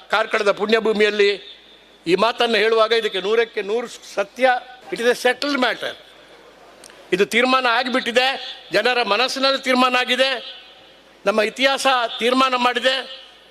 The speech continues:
ಅದರ ಯಾರಿಗೂ ತಪ್ಪಿಸಿ ಇವತ್ತು ಅಥವಾ ನಾಳೆ, ಅದಕ್ಕೆ it's a matter of time ಅಷ್ಟೇ.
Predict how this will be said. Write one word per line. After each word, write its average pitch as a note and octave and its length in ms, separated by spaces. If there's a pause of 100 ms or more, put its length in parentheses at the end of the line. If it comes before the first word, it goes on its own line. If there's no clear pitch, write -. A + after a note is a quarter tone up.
(280)
ಅದರ A3 220
ಯಾರಿಗೂ B3 340
ತಪ್ಪಿಸಿ A#3+ 380
ಇವತ್ತು B3 280
ಅಥವಾ B3 360
ನಾಳೆ, G#3+ 600
ಅದಕ್ಕೆ G#3 480
it's G3 180
a F#3 220
matter A3 260
of G#3+ 60
time G3+ 460
ಅಷ್ಟೇ. D#3 340